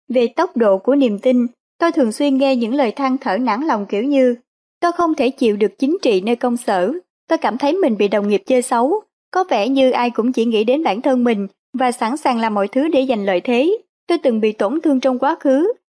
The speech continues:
làm sao tôi có thể tin cậy được ai để mà tạo mối quan hệ thật sự?" Tôi làm việc tại một tổ chức bị trì trệ do quan liêu.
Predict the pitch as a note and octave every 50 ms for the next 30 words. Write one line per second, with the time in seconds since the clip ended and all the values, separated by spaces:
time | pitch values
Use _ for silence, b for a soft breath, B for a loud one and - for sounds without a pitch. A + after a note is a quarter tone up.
0 | _ _ _ C4 C4+ C4 B3 B3 - D#4+ D4 D4 - A4+ - E4+ F4+ - B3 A3+
1 | B3+ - D4+ C#4+ C#4 - A#3 G3 G3+ G#3 G#3 - - - B3 B3 B3 G#3 - B3+
2 | C#4+ C4 A3+ - G3+ F3+ F3+ G#3 C4 D#4+ - C4 A3+ A#3 B3 A3+ F#3+ F3+ - F#3+
3 | E3 - - G3+ F#3+ F3+ F3+ F#3 - _ _ _ _ _ - F4 E4 D#4+ C4 A3+
4 | G#3+ A#3 A3 G3+ - A#3 G#3+ G#3 G#3 G3+ - - G#3 F#3+ A3 A#3+ - F4+ G4 F#4+
5 | - G#3+ G3 G3 - - G#3+ G3+ F#3+ - - G3+ F3+ F3 F#3 G#3 B3+ B3 A#3+ B3
6 | B3 A#3+ A#3+ A#3+ B3 A#3+ A#3+ A#3 A3+